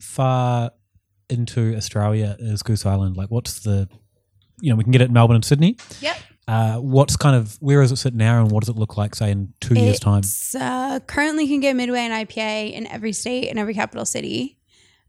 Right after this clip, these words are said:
Speaker 2: uh, except for Northern Territory. It's not quite there yet. It's a bit far still from Tas. You know, we haven't even launched off-premise yet. So, like, not even in, you can't even really walk into a bottle shop. Although I think we'll be able to get it here soon,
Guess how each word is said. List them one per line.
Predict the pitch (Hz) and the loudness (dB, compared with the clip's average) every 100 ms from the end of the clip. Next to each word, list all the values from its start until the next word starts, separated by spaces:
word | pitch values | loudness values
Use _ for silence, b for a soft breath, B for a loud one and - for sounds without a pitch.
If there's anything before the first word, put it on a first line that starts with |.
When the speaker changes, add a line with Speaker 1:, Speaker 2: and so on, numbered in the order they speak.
| _ | _
Speaker 2:
uh, | 220 220 214 214 | -10 -8 -8 -8
except | - - - | -10 -12 -12
for | 127 | -14
Northern | 247 285 277 226 | -14 -12 -12 -12
Territory. | - 202 190 202 101 202 208 202 - _ _ | -10 -10 -10 -10 -8 -8 -8 -10 -14 _ _
It's | - | -14
not | 233 226 - | -12 -14 -10
quite | 139 104 | -12 -12
there | - 82 67 | -14 -14 -12
yet. | 69 95 - B B B B | -12 -14 -16 B B B B
It's | - | -12
a | 226 | -6
bit | 240 - | -6 -8
far | - 113 - | -10 -10 -8
still | - 117 | -6 -8
from | - 214 | -8 -10
Tas. | 202 117 110 | -8 -10 -8
You | 262 | -8
know, | 226 214 | -4 -2
we | 233 | 0
haven't | 226 247 262 | 2 2 2
even | 233 214 | -2 -4
launched | 214 202 - | -4 -4 -6
off-premise | 202 - - 214 220 | -8 -8 -8 -8 -8
yet. | - - | -8 -6
So, | 240 | -6
like, | 220 214 | -2 0
not | 220 220 220 | 0 0 0
even | 208 208 | -2 -2
in, | 196 196 214 214 - _ _ _ | -2 -4 -4 -8 -12 _ _ _
you | 240 | -6
can't | 220 240 | 0 2
even | 226 220 208 | 2 2 -2
really | 214 214 196 190 | -4 -6 -6 -6
walk | 190 202 | -6 -6
into | 196 | -10
a | 196 | -8
bottle | 202 110 | -8 -8
shop. | - - 214 | -10 -12 -8
Although | 214 | -8
I | 214 | -6
think | 202 | -8
we'll | 226 | -8
be | 208 | -6
able | 208 | -8
to | |
get | 202 208 | -10 -14
it | 214 | -16
here | - 220 | -18 -18
soon, | 196 247 - 214 | -18 -18 -16 -16